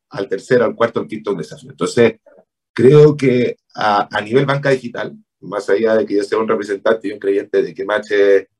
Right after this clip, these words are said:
es tope de línea, creo que sí hay como un objetivo industria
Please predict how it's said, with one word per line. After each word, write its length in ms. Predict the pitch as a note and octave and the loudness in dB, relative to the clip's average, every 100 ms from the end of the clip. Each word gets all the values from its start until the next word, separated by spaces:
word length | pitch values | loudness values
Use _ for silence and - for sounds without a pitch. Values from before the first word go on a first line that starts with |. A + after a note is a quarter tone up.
| _ _ - _ | _ _ -20 _
es 240 | B2+ A2+ - | -2 -2 2
tope 260 | C3+ C3+ | 2 4
de 120 | A#2 | 0
línea, 420 | G#2 A2+ D3 F#3+ _ _ _ _ _ | -2 -8 -8 -8 _ _ _ _ _
creo 320 | A#2+ C#3 D#3 | -4 -2 -2
que 100 | C#3+ | -4
sí 240 | - B2 C#3 | -8 -2 2
hay 260 | D3 C#3+ | 4 2
como 280 | C#3 C3+ B2+ | -2 -2 0
un 240 | B2+ C3+ - | 0 -2 -6
objetivo 920 | - - - - F#2+ B2 C#3+ C#3 C3 _ | -10 -6 -6 -6 0 4 6 6 2 _
industria 840 | F#2+ F#2+ F2+ A#2 C3 - C#3+ E3 | -20 -20 -2 2 2 0 -2 0